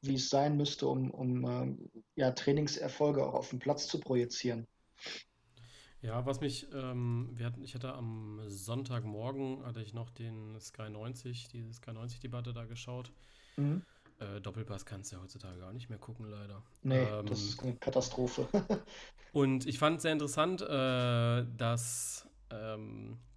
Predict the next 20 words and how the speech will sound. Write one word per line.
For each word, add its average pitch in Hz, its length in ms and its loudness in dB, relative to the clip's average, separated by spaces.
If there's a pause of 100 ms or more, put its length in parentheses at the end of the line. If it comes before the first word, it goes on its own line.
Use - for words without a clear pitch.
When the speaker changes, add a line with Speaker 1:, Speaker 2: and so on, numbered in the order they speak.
(360)
Speaker 2:
ich 101 120 -8
weiß 113 140 -4
gar 120 100 -4
nicht 95 80 -2
mehr, 95 120 -4
wer 104 140 -2
es 120 120 -8
gesagt 87 440 -8
hat. - 280 -10 (840)
Irgend-, 98 340 -6
ich 90 80 -12
glaub, 101 180 -8
Didi 101 180 -6
Hamann 107 340 0
hat's 107 160 -4
gesagt, 104 360 0
von 101 160 -8
wegen, 104 240 -4
dass, 95 260 -6
äh, 95 480 -8